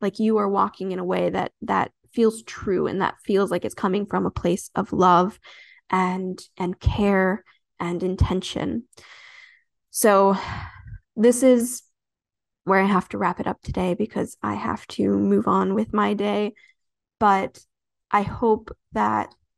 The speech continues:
you are on your own path of love and coming back to heart. If there's anything that you need support with, uh, or you have any questions about, please feel free to reach out to me, uh, via email or on my social medias,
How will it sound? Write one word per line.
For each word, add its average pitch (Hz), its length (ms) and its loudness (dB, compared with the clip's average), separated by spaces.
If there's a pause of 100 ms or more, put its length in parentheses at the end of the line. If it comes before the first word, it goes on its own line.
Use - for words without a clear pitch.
(180)
you 233 280 2
are 214 220 -4
on 208 380 -2
your 202 320 -4
own 196 240 0
path 214 600 -4
of 202 220 -2
love 202 300 2
and 196 140 -2
coming 202 260 -2
back 208 260 -4
to 220 80 -8
heart. 214 380 -2 (280)
If 202 120 -4
there's 196 200 0
anything 202 340 -2
that - 140 -6
you 202 100 0
need 190 180 -4
support - 380 -4
with, - 240 -2 (300)
uh, - 180 0
or 196 100 -2
you 202 120 0
have 254 200 2
any 247 120 2
questions 208 360 -6
about, 196 380 0
please 220 280 2
feel 208 120 0
free 208 220 2
to - 140 -4
reach 202 160 2
out - 160 -2
to - 100 -6
me, 202 260 2 (300)
uh, 202 340 2
via 196 360 0
email 294 500 0
or 202 360 -2
on 208 160 0
my 208 100 -6
social 208 320 -8
medias, 208 440 2